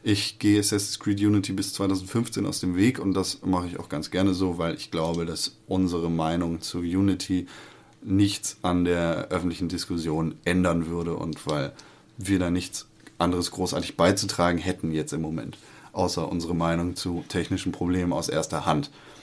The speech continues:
Die technischen Probleme, die wir kritisieren, sind nochmal ein ganz anderer Schnack. Also wir hacken nicht auf Assassin's Creed Unity rum, beziehungsweise auf dem Assassin's Creed, ähm, auf, auf der <laughs> Assassin's Creed Formel,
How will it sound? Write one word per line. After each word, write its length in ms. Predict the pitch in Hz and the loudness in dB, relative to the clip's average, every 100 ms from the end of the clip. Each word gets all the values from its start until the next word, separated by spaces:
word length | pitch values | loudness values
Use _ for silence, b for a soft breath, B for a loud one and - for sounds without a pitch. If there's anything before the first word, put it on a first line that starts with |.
| B B B B B B - | B B B B B B 6
Die 80 | 127 | 10
technischen 420 | 180 190 185 156 | 12 12 10 8
Probleme, 460 | 143 135 160 226 156 | 10 12 12 12 10
die 160 | 120 | 10
wir 140 | 127 123 | 8 8
kritisieren, 580 | 127 113 104 110 131 | 6 4 4 8 8
sind 80 | 123 | 6
nochmal 220 | 123 120 | 6 6
ein 20 | 117 | 6
ganz 160 | 107 | 6
anderer 240 | 110 107 95 | 6 4 4
Schnack. 340 | - 73 - | 2 -2 0
Also 280 | 98 104 113 | 2 4 12
wir 240 | 135 135 | 12 12
hacken 380 | - 143 - 135 | 8 6 8 10
nicht 180 | 131 131 | 10 8
auf 140 | 117 | 0
Assassin's 420 | 113 123 117 110 - | 0 0 2 0 2
Creed 180 | 104 | 4
Unity 380 | 101 143 151 - | 12 12 12 10
rum, 260 | 107 107 104 | 4 4 4
beziehungsweise 680 | 95 107 101 98 90 78 - | 4 4 4 4 2 2 2
auf 140 | 95 | 2
dem 180 | 104 98 | 2 0
Assassin's 460 | 92 98 98 92 - | 0 -2 0 -4 -2
Creed, 340 | - 113 - B B B B - | 0 0 0 B B B B 0
ähm, 540 | 92 87 82 78 - - - - - - - | 4 4 2 -2 -6 -14 -18 -18 -18 -16 -12
auf, 140 | - - | -6 2
auf 200 | 95 - | 2 4
der 120 | 95 | 2
<laughs> 0 | |
Assassin's 480 | 98 107 104 110 - | 4 2 4 2 2
Creed 280 | - 131 - | 6 6 6
Formel, 560 | - 87 85 95 120 | 2 4 4 4 0